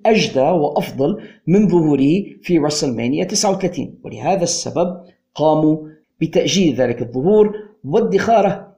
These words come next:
إلى مناسبة أكبر، رسلمانيا أربعين،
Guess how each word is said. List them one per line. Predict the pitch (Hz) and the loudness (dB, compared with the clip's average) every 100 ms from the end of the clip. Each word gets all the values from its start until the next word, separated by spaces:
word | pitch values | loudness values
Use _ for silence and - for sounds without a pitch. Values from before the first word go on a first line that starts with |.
| _ | _
إلى | 208 202 185 | 0 2 2
مناسبة | 165 151 196 202 - 180 190 | 0 0 0 0 0 -4 -6
أكبر، | 185 - - 160 156 - - _ _ _ _ _ | -10 -16 -10 -4 -4 -4 -10 _ _ _ _ _
رسلمانيا | 180 196 190 151 160 190 160 156 | -2 0 0 2 2 2 2 0
أربعين، | 151 123 151 113 - | -4 -2 0 -2 -6